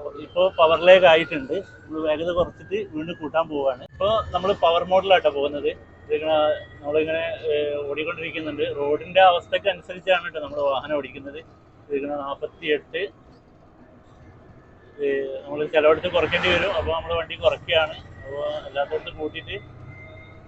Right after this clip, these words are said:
വണ്ടി വിടുന്നുണ്ട് കേട്ടോ. അമ്പത്തിരണ്ട്, അമ്പത്തിമൂന്ന്, അമ്പത്തിനാല്, അമ്പത്താറ്, അമ്പത്തിയേഴ്, അമ്പത്തിയെട്ട്, അമ്പത്തിയൊമ്പത്, finally,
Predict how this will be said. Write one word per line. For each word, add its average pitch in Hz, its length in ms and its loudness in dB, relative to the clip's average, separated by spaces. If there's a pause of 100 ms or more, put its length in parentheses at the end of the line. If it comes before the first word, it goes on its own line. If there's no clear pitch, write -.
(120)
വണ്ടി 147 160 -6
വിടുന്നുണ്ട് 147 440 -4
കേട്ടോ. 135 280 -8 (1200)
അമ്പത്തിരണ്ട്, 151 520 -8
അമ്പത്തിമൂന്ന്, 151 760 -6
അമ്പത്തിനാല്, 147 840 -6 (1160)
അമ്പത്താറ്, 156 420 2
അമ്പത്തിയേഴ്, 147 720 -4 (1400)
അമ്പത്തിയെട്ട്, 156 760 -4 (760)
അമ്പത്തിയൊമ്പത്, 156 840 -4 (2500)
finally, 156 500 -2